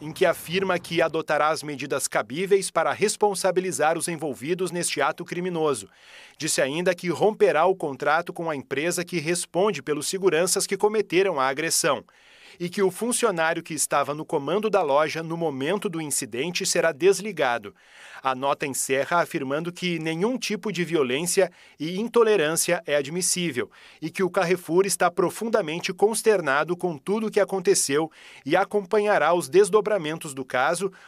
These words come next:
oferecendo todo o suporte para as autoridades locais. Centenas de pessoas fizeram um protesto em frente ao supermercado,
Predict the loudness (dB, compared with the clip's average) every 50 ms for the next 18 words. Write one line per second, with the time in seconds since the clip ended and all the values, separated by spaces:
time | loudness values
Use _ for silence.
0 | -8 -6 -6 -2 0 0 0 2 2 2 2 2 2 0 -2 4 6 6 6 6
1 | 2 -2 -4 -4 -4 -2 2 4 4 4 4 0 -4 -4 -2 2 2 2 2 2
2 | 0 -2 0 -2 -2 -2 0 0 0 0 0 0 -4 -4 -4 -4 -4 0 0 0
3 | 0 0 -2 -6 -8 -10 -10 _ _ _ -20 -18 -18 -16 -10 -4 -2 -2 -2 -2
4 | -2 -2 0 0 2 0 0 -2 2 2 2 2 2 0 0 2 2 2 2 0
5 | -2 -2 0 0 0 0 -2 -4 0 2 2 2 2 0 0 0 0 0 0 0
6 | -2 -4 -4 -6 -6 -2 0 0 0 0 0 -2 -2 -2 0 0 0 0 0 -2
7 | -4 -2 0 0 0 0 0 -4 -8